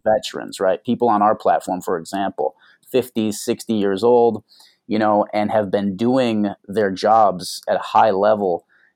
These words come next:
helping clients manage their money and build their retirement since before the internet. So many of them, you know,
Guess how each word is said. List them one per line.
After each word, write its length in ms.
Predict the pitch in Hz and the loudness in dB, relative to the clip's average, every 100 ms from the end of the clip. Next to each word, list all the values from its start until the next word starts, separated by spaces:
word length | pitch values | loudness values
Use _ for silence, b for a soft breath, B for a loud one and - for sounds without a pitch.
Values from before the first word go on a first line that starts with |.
| _ - | _ -2
helping 400 | 117 113 113 104 | 0 2 0 0
clients 480 | - 110 110 98 95 | 0 2 2 -2 -2
manage 680 | 98 110 110 98 - - _ _ - | -2 0 -2 -4 -6 -12 _ _ -6
their 180 | 104 | -2
money 440 | 98 104 110 101 87 | 0 0 0 -2 -2
and 260 | 95 92 | -4 -4
build 300 | 92 104 107 | -2 0 0
their 140 | 101 90 | 0 0
retirement 680 | 85 - 117 120 98 92 - _ _ _ _ _ - | -2 0 0 0 -2 -4 -8 _ _ _ _ _ -8
since 280 | - 110 | -4 -4
before 340 | 98 98 143 143 | -6 -4 2 2
the 160 | 104 | 2
internet. 440 | 123 104 65 50 - - | 0 0 -2 -4 -6 -14
So 380 | - 110 104 101 | -4 2 2 2
many 260 | 104 135 165 | 2 0 0
of 120 | 117 | 0
them, 400 | 110 104 98 95 - | 0 0 0 -6 -6
you 120 | 110 | -4
know, 380 | 107 101 95 | -2 -2 -4